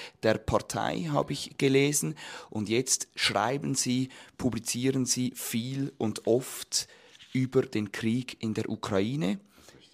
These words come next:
den Sie seit von Anfang an begleiten, seit der eins, auch, ja, schon davor. Jetzt interessiert mich, Herr von der Schulenburg,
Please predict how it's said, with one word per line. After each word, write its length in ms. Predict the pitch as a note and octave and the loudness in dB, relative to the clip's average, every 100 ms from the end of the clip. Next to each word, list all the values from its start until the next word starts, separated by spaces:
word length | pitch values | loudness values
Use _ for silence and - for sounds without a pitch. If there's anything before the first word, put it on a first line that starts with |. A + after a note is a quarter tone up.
| - - - | -20 -2 4
den 160 | B2 | 6
Sie 160 | - A#2 | 6 4
seit 600 | - - - - - - | 6 6 4 2 -2 -4
von 200 | - A#2 | 0 4
Anfang 440 | A2+ B2 C#3+ C#3+ C3+ | 6 6 4 2 2
an 180 | C3 | 2
begleiten, 800 | B2+ G#2 G2+ - - - D#3 D#3+ - | 0 0 0 0 -4 -6 -4 -4 -2
seit 400 | - C3 B2+ C3 | 2 4 4 4
der 240 | B2 A#2+ | 2 4
eins, 320 | A#2 C3+ D3 - - | 4 6 4 2 4
auch, 240 | A#2 - | 4 6
ja, 240 | A#2+ D3+ | 6 6
schon 220 | D3 A#2+ G#2+ | 4 4 2
davor. 360 | G2 C3 D#3+ - - - E2 E2+ | 2 2 0 -2 -12 -14 -4 2
Jetzt 260 | B2+ - | 2 4
interessiert 580 | C3+ C3 A#2+ A2+ B2+ C#3 | 2 2 -2 -2 0 0
mich, 220 | C#3 B2 | 0 0
Herr 260 | A#2 A2 - | 4 2 2
von 320 | - A2+ A2+ | -8 -6 -2
der 200 | A#2 A2 - | -2 -2 -4
Schulenburg, 840 | - A#2 C3+ C3 A#2+ A#2 B2 - | -4 -2 -2 -2 0 0 -2 -6